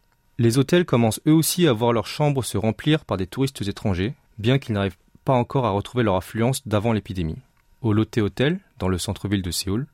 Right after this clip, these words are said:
soixante pour cent des nuitées pour ce mois ont été réservées par des visiteurs étrangers, contre vingt pour cent en deux mille vingt et un.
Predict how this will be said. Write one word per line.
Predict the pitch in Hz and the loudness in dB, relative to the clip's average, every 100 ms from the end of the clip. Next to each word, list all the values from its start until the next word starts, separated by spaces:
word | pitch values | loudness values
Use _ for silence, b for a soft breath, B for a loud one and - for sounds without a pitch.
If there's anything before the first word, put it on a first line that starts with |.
| b b b b | b b b b
soixante | - 160 190 185 | -2 0 2 0
pour | 147 - | -2 -2
cent | 160 | 0
des | 117 | 2
nuitées | 101 113 - | 2 0 0
pour | 151 - | -4 -4
ce | - 101 | -4 0
mois | 113 135 | 0 0
ont | 104 | -4
été | 98 107 | -4 -2
réservées | 110 110 107 135 | 0 0 0 0
par | 135 95 | -2 -4
des | 95 | -4
visiteurs | 90 101 - 113 | -4 -6 -4 -4
étrangers, | - 101 87 110 - _ _ _ - | -4 -4 -4 -4 -8 _ _ _ -10
contre | 113 - 98 | -8 -4 0
vingt | 139 | 0
pour | 143 - | -2 -6
cent | 147 | -2
en | 123 | 0
deux | 107 | 0
mille | 101 | -2
vingt | 92 - | -4 -8
et | |
un. | - | -12